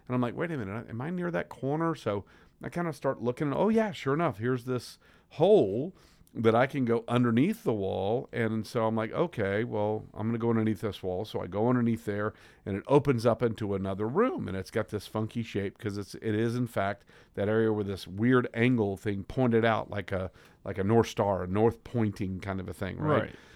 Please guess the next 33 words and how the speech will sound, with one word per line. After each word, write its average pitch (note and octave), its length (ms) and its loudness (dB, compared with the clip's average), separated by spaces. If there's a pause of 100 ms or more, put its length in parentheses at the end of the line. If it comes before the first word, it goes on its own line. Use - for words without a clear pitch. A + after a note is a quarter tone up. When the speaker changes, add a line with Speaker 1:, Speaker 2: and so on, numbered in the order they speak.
(120)
Speaker 1:
So G#2 360 2
I G#2+ 120 0
go B2 200 8
underneath D3 360 6
there, B2 200 4
and B2+ 80 4
I'm B2+ 140 2
digging A#2+ 300 2
around, A#2+ 540 0 (320)
and G2 120 -4
I F#2+ 60 -2
come B2+ 240 2
to A#2+ 160 2
another A2 220 4
flat - 380 0
wall. F#2 220 -2
It's - 160 -12
not A2+ 220 -2
at A#2+ 160 -2
the A2+ 60 -8
point B3 340 -4
yet. F2 280 -8
And F#2+ 140 -4
I'm G2 160 -2
going, G2+ 240 -2
"Okay, A2+ 500 -2 (240)
well," G#2+ 240 -2
I'm G#2 140 -6
start F2+ 300 -4
looking. A2+ 280 -2
Oh, A#2 460 4
there's F#2+ 240 -6
another D3+ 840 2